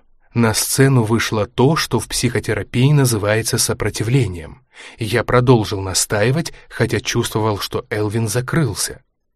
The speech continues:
«При этом всего несколько минут назад вы говорили, как приятно вам было обсуждать со мной значимые вещи и ощущать мой интерес к себе». «Да, но я не нуждаюсь в этом постоянно».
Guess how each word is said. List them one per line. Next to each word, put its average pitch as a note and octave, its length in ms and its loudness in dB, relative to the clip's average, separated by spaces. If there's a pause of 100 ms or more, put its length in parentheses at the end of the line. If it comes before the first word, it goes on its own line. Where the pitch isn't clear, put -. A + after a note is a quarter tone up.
(120)
«При D#3 220 6
этом A#2+ 560 2
всего A2 340 -2
несколько C3 480 -2
минут C3 300 2
назад A2+ 500 0 (240)
вы A2+ 160 2
говорили, A#2+ 460 2
как C3 240 -2
приятно A#2+ 580 0
вам C3+ 220 2
было A2+ 240 0
обсуждать A2+ 500 -2
со - 180 -2
мной A#2+ 300 2
значимые G#2+ 640 -2
вещи D3 560 -2 (260)
и B2+ 100 2
ощущать B2+ 720 2
мой A#2 300 2
интерес C3+ 500 0
к - 60 -6
себе». D3+ 460 -2 (500)
«Да, A#2+ 400 0
но C3 220 2
я A#2+ 240 0
не B2 80 2
нуждаюсь B2 500 2
в G#3+ 60 0
этом C#3+ 240 0
постоянно». C#3+ 760 2